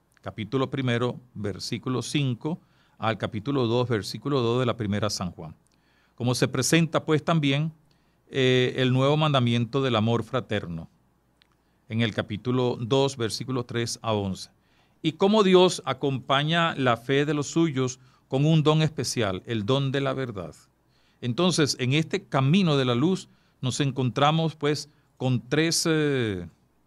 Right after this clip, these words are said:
con tres como observaciones particulares. Eh, la luz, que es contraria al pecado, el nuevo mandamiento del amor fraterno y el acompañamiento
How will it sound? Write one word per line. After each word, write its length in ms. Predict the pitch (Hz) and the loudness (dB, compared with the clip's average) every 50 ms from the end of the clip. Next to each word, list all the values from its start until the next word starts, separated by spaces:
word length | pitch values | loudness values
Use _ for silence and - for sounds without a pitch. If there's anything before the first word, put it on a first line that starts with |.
| _ _ _ _ _ _ _ - | _ _ _ _ _ _ _ -6
con 260 | 120 120 117 - - | -4 -4 -4 -4 -4
tres 240 | - 151 165 165 139 151 135 - | -2 0 2 2 2 2 0 -2
como 680 | - 131 127 120 117 107 107 104 98 92 90 87 - 104 | -4 -4 -2 0 0 0 -2 -2 -4 -6 -6 -8 -10 -6
observaciones 800 | 117 120 110 - 135 113 110 110 - - 147 151 151 151 139 | -6 -4 -2 0 0 0 0 -2 -2 0 0 2 2 0 -2
particulares. 920 | - - 117 110 - - 104 - 107 98 92 90 90 87 80 - - - _ _ _ _ _ _ _ _ _ _ _ _ _ _ _ | -2 -4 -4 -4 -4 -8 -10 -6 -4 -4 -4 -4 -4 -6 -12 -18 -18 -20 _ _ _ _ _ _ _ _ _ _ _ _ _ _ _
Eh, 440 | - 123 117 117 113 110 - - - - | -6 -2 0 0 0 0 -2 -4 -6 -8
la 220 | 117 113 110 107 | -4 0 0 2
luz, 480 | 117 156 196 196 - - - - - _ _ _ _ _ _ _ | 4 4 4 4 2 0 -4 -12 -16 _ _ _ _ _ _ _
que 320 | - 123 113 113 117 - - | -6 -4 -2 -2 -2 -2 -4
es 160 | 120 113 104 | -6 -8 -6
contraria 540 | - - 143 135 - 123 123 123 123 127 135 | -4 -4 -2 -2 0 2 2 2 4 2 0
al 80 | 131 123 | -2 -2
pecado, 500 | 131 117 - 147 151 156 147 131 123 - _ _ _ _ _ _ _ _ _ _ _ _ _ _ _ _ _ _ | -4 -4 0 2 2 2 2 -2 -4 -10 _ _ _ _ _ _ _ _ _ _ _ _ _ _ _ _ _ _
el 220 | - 135 131 131 135 | -2 0 2 4 4
nuevo 260 | 143 156 175 190 196 | 6 6 6 6 6
mandamiento 720 | 196 190 175 160 147 135 139 147 160 165 170 147 - 165 | 4 4 4 4 4 4 4 4 4 2 2 2 2 2
del 140 | 160 151 135 | 4 4 4
amor 280 | 127 123 131 139 143 143 | 4 4 4 2 2 0
fraterno 680 | - 151 147 131 - 165 175 185 175 175 175 175 180 - _ _ _ _ _ _ _ _ - | 0 -2 -4 -2 -2 -2 -2 0 0 -2 -4 -4 -6 -10 _ _ _ _ _ _ _ _ -8
y 80 | 123 120 | -4 0
el 100 | 123 120 | 0 0
acompañamiento 1080 | 113 - 127 127 113 - 123 110 110 107 110 117 123 131 127 123 - - 160 160 160 | 0 0 0 -2 -2 0 0 0 2 2 2 0 0 -2 -2 -6 -4 -4 -2 -2 -2